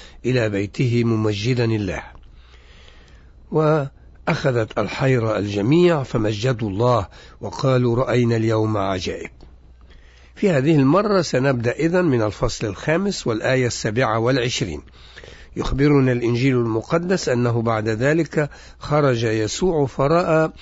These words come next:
جابي الضرائب، اسمه لاوي، وهو أيضا المعروف باسم متى كاتب الإنجيل. رآه جالسا في مكتب الجباية، فقال له: "اتبعني". فقام الرجل وتبعه تاركا كل شيء،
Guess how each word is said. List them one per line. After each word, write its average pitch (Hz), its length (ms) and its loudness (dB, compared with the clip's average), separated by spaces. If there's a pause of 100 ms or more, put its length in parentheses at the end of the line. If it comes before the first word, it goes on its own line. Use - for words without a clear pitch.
(240)
جابي 156 460 4
الضرائب، 139 640 2 (580)
اسمه 131 400 0
لاوي، 101 400 0 (520)
وهو 107 280 -2
أيضا 113 380 -2
المعروف 110 440 0
باسم 110 460 -4
متى 117 360 -4
كاتب 113 420 -6
الإنجيل. 101 560 -6 (840)
رآه 165 340 0
جالسا 156 500 4
في 139 180 0
مكتب 139 400 0
الجباية، 139 600 0 (560)
فقال 151 340 0
له: 131 440 2
"اتبعني". 139 580 -2 (640)
فقام 190 460 2
الرجل 127 480 2
وتبعه 127 800 0 (320)
تاركا 160 420 0
كل 160 340 0
شيء، 156 280 -4